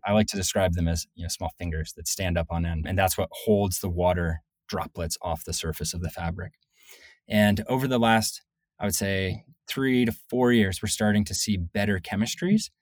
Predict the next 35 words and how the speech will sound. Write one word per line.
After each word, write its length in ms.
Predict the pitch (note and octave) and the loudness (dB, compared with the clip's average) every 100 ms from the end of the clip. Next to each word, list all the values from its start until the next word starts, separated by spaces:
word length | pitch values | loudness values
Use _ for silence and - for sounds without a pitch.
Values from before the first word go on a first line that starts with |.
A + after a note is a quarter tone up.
| _ _ - | _ _ -6
that 140 | G#2 - | -4 2
actually 300 | G#2+ - G2 | 2 2 0
remove 460 | G2 G#2 A#2 G#2+ | 4 6 6 4
those 200 | G2+ F#2 | 0 -2
P 180 | - A2 | -4 -2
F 120 | F#2 | -2
C 180 | - F#2 | -2 -6
fr-, 200 | - F#2+ - - | -6 -8 -10 -14
from 380 | - G#2+ G2+ G2+ | -2 2 4 4
the 100 | F#2 | 2
D 120 | G2 | 0
W 300 | F#2 F2+ F2+ | 0 -2 0
R 120 | F#2 | -2
chemistry. 560 | - G#2+ A#2+ - F3+ - _ _ _ _ - | 0 -2 -2 -4 -6 -8 _ _ _ _ -4
And 100 | G#2 | 0
so 380 | G#2+ G2+ F#2+ G2+ | 2 2 2 0
they're 300 | G#2+ G#2 G2+ | 2 2 2
going 300 | G#2+ G2+ F#2+ | 0 0 -2
to 140 | F2 | -2
other 160 | G2 F2+ | -2 -4
things 300 | G2 F#2 F2+ | -4 -6 -6
like 140 | E2 | -6
waxes 580 | A2+ G2 - - F#2 E2+ | -4 -4 -4 -6 -6 -6
or 60 | - | -8
silicones 640 | - G#2 F2 F#2 F2 F2+ | -6 -4 -4 -6 -6 -6
or 20 | |
different 500 | F2+ F2+ G2 F2+ D2+ | -6 -4 -4 -4 -4
chemicals 520 | C#3+ B2 - F#2+ F2 | 0 2 2 0 0
that 180 | F2+ D#2+ _ _ | -2 -4 _ _
can 220 | - F#2 F#2+ | -6 -2 0
make 260 | F#2+ - | 0 -4
the 220 | F#2 F2+ | -2 0
jacket 360 | E2+ E2 E2 - | 0 0 -2 -4
waterproof. 600 | E2+ D#2 D#2 - D2 - - _ _ _ - | -6 -4 -6 -6 -10 -10 -18 _ _ _ -6
So 300 | - F2+ | -2 -2